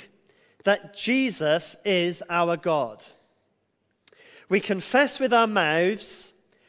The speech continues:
that Jesus is Lord, and then we live with our lives that confession. How do we do that? Well, uh, Psalm chapter sixteen and verse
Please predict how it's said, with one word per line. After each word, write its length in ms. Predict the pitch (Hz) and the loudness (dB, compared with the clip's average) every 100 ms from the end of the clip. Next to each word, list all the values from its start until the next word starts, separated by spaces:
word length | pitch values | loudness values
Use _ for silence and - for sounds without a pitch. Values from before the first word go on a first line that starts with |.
| _ _ - | _ _ -2
that 220 | 190 165 | 0 0
Jesus 680 | - 233 254 247 226 220 - | -2 0 2 2 2 2 0
is 320 | 202 185 175 | -2 -2 -2
Lord, 480 | 170 170 139 113 - - _ _ _ _ _ _ _ _ 196 | -2 0 -2 -4 -16 -20 _ _ _ _ _ _ _ _ -2
and 140 | 185 | 2
then 200 | 196 190 | 4 4
we 120 | 196 | 2
live 360 | 196 220 254 214 | 4 4 4 4
with 140 | 233 | 2
our 160 | 214 208 | 4 4
lives 640 | 208 208 160 151 165 170 | 4 4 4 2 -2 -2
that 200 | 185 175 | -4 -4
confession. 680 | - 190 - 196 - 139 117 - _ _ _ _ _ _ _ _ _ _ _ _ _ _ _ - _ - | -6 -8 -2 -4 -2 -10 -12 -20 _ _ _ _ _ _ _ _ _ _ _ _ _ _ _ -20 _ -2
How 140 | 226 | 0
do 80 | 226 | 2
we 120 | 220 | 0
do 240 | 214 226 220 | -2 0 2
that? 180 | 165 175 | 2 4
Well, 300 | 175 175 - | 4 2 0
uh, 140 | 170 | -4
Psalm 560 | 170 - 262 269 247 220 | -2 4 6 6 4 -2
chapter 320 | - 240 185 | -2 -4 -4
sixteen 840 | 190 - 262 - - 160 143 151 202 _ _ _ - | -6 -2 -2 -2 -6 -4 -4 -6 -10 _ _ _ -6
and 140 | 175 | -4
verse 320 | 165 180 175 | 4 4 4